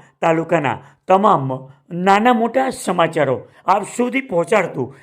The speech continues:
એકમાત્ર સોશિયલ મીડિયા નેટવર્ક એટલે કાનાબાર ન્યૂઝ રાજુલા.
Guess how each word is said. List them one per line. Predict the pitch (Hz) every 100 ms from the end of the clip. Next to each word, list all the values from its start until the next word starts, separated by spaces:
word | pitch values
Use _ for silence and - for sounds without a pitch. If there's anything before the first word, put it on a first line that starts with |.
| _
એકમાત્ર | 220 247 - 214 208 208 226
સોશિયલ | - - 180 - 277
મીડિયા | 208 170 170 156
નેટવર્ક | 175 160 117 - _ _
એટલે | 185 139 131 113 - - -
કાનાબાર | 180 196 226 180 117 - -
ન્યૂઝ | 147 160 170 131 127 -
રાજુલા. | 151 151 123 117 107